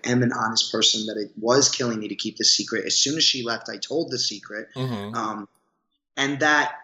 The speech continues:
Speaker 1: I am different from her. I wanted, that was the big thing, that I wanted them to feel like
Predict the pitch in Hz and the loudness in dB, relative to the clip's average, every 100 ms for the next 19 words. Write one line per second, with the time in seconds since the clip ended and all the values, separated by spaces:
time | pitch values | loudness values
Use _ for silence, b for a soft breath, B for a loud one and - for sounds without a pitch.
0 | _ 135 143 147 135 131 127 120 120 117 | _ -2 0 -2 -2 -4 -4 -6 -6 -10
1 | 110 104 98 _ _ _ - 95 - _ | -10 -12 -14 _ _ _ -16 -16 -16 _
2 | _ _ - 110 117 131 156 - 135 143 | _ _ -8 -4 2 2 0 -4 0 2
3 | 147 170 127 131 131 - 120 - 110 107 | 2 2 2 2 2 -2 -14 -8 -8 -4
4 | 113 110 120 143 143 131 131 - 131 - | -4 0 2 2 2 -2 0 -2 -2 -6
5 | - 123 110 104 104 | -4 -2 -2 -6 -8